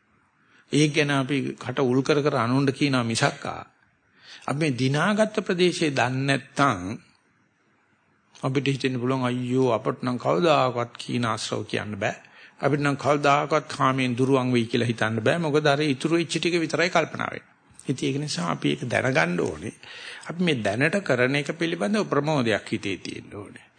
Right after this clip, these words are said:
අපි මේ දැනට අපත් වෙලා තියෙන එක අපිට මේ කවුරුත් ආණ්ඩුවේ දීප එකක්වත් අම්මා අප්පා දීප එකක්වත් නෙවෙයිනේ. මේ එක එක්කෙනෙක්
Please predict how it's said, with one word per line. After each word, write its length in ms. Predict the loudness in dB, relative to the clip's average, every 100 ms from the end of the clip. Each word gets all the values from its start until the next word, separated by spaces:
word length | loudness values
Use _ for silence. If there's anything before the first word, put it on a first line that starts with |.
| -16 -8
අපි 180 | -2 2
මේ 120 | 2
දැනට 320 | 0 0 2
අපත් 360 | 0 0 -2 0
වෙලා 220 | 0 0
තියෙන 200 | 0 0
එක 120 | 0
අපිට 260 | -2 -2 -4
මේ 160 | -4
කවුරුත් 440 | -2 -2 0 -2 -2
ආණ්ඩුවේ 420 | -2 0 2 2
දීප 240 | 2 2
එකක්වත් 480 | 2 0 -2 -2 0
අම්මා 260 | -2 0 -2
අප්පා 220 | 0 0
දීප 160 | 2 2
එකක්වත් 380 | 0 0 -2 -2
නෙවෙයිනේ. 460 | -2 0 0 0
මේ 200 | 0 -2
එක 160 | -2 0
එක්කෙනෙක් 500 | 0 0 0 0